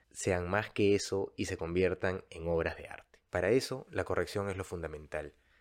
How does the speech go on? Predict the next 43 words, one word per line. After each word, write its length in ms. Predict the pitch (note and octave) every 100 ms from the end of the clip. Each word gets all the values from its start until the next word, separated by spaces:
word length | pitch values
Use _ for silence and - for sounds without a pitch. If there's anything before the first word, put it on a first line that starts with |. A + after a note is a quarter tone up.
| _ _ -
Nosotros, 640 | F2+ A#2 G#2 A2 G#2 -
una 160 | A2 G2
vez 160 | G#2
terminamos 480 | - G2+ F2+ G2+ G#2
de 60 | G#2+
escribir, 400 | - F#2 G2+ A2+
vamos 260 | F#2 G2+
a 60 | G#2+
tener 180 | G2 F#2
que 120 | G2+
corregir 400 | G2 F2+ - F#2+
una, 440 | - G#2 G#2 F#2 E2+
dos, 400 | F#2+ G2+ F2+ -
tres, 300 | - F2 -
cuatro, 320 | - - -
cinco, 240 | G#2+ F#2+
seis, 240 | G#2 G2+ A2
muchas 380 | B2 - F#2
más 180 | F#2+ F2+
veces 320 | F#2+ F2 E2
tal 180 | - E2
vez. 240 | E2+ E2 - - -
Y 120 | -
después, 420 | F2+ - A#2 G#2
cuando 220 | - F2 F2+
llegue 320 | F#2+ G2+ G2
a 40 |
la 100 | F#2+
editorial, 460 | F2+ F2 F2+ F#2+ F#2+ - -
la 100 | -
editorial 360 | F2+ F2 F2+ F2+
va 60 |
a 20 | F#2
revisar, 640 | F#2 E2 - G2+ G2 G2 - _
va 60 | F#2
a 20 |
plantear 480 | F2 E2 E2+ D#2+ -
cosas, 540 | A#2 G#2+ - F#2 - -
van 160 | F#2+
a 40 | F#2
haber 200 | G2 G2
nuevas 380 | G2 G2+ F2+
correcciones. 720 | - F2+ E2+ - F2 D2+ D#2